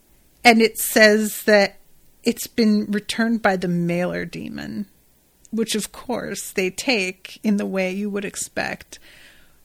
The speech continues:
That is honestly a really good joke. That's like, I, if you tried to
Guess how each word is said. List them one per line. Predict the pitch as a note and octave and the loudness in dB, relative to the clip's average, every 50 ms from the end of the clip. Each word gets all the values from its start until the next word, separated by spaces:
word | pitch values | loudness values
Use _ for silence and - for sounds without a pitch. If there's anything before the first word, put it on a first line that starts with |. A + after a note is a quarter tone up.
| _ | _
That | - G#3+ A3+ A#3 | -2 0 0 2
is | B3+ C#4+ C4+ - - | 2 0 0 -2 -2
honestly | A3 G#3 G#3 G#3 G#3 G3 - - A#3+ A#3+ A#3 - | -4 -4 -2 -2 -4 -4 -4 -4 -4 -6 -4 -2
a | - G#3+ | -2 -2
really | G3+ F3+ F3+ F#3+ F#3+ F3 F3+ F3 | -2 -2 -2 -2 -2 -2 -2 -4
good | E3+ - F3+ F3 F3+ | -6 -6 -8 -8 -8
joke. | - - - F#2+ - - - - - - - - _ _ _ _ _ _ _ _ _ _ _ _ _ _ _ _ _ | -10 -10 -10 -10 -10 -12 -14 -16 -18 -20 -20 -20 _ _ _ _ _ _ _ _ _ _ _ _ _ _ _ _ _
That's | - A#3 A#3 B3 - - | 0 0 2 0 2 4
like, | D4+ C#4+ C#4 - - - _ _ _ _ _ _ _ _ _ _ _ _ _ _ _ _ _ _ _ _ _ _ _ _ _ _ _ _ _ _ | 4 2 2 0 -6 -16 _ _ _ _ _ _ _ _ _ _ _ _ _ _ _ _ _ _ _ _ _ _ _ _ _ _ _ _ _ _
I, | - A3+ A#3+ C4+ C4 - | 4 4 6 6 4 4
if | - B3 - - | 2 0 0 0
you | A3+ B3+ D4+ E4 E4+ | 2 4 4 4 4
tried | - - - - - - C#4 B3+ B3+ C4+ C#4 C#4 A#3+ - | 2 -2 -4 -4 0 4 6 8 10 10 8 6 4 2
to | - C#4 B3 G#3 | 0 0 0 -2